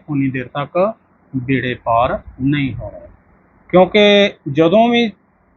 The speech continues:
ਅਕਾਲ ਪੁਰਖ ਉਤੋਂ ਸ਼ਕਤੀਆਂ ਭੇਜਦਾ, ਕਿਉਂਕਿ ਪਹਿਲਾਂ ਤੇਈ ਅਵਤਾਰ ਆਏ, ਤਿੰਨ ਪੈਗੰਬਰ ਆਏ, ਦਸ ਗੁਰੂ ਸਾਹਿਬਾਨ ਆਏ। ਕਿਉਂ ਆਏ ਸੀ?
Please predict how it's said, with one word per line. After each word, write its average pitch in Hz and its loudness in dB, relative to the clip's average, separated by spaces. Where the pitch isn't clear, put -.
ਅਕਾਲ 170 4
ਪੁਰਖ 185 -4
ਉਤੋਂ 170 -2
ਸ਼ਕਤੀਆਂ 160 0
ਭੇਜਦਾ, 127 -2
ਕਿਉਂਕਿ 139 0
ਪਹਿਲਾਂ 170 2
ਤੇਈ 180 4
ਅਵਤਾਰ 165 4
ਆਏ, 165 4
ਤਿੰਨ 170 4
ਪੈਗੰਬਰ 160 4
ਆਏ, 160 4
ਦਸ 196 2
ਗੁਰੂ 143 -4
ਸਾਹਿਬਾਨ 139 -8
ਆਏ। 131 -2
ਕਿਉਂ 185 2
ਆਏ 135 0
ਸੀ? - -16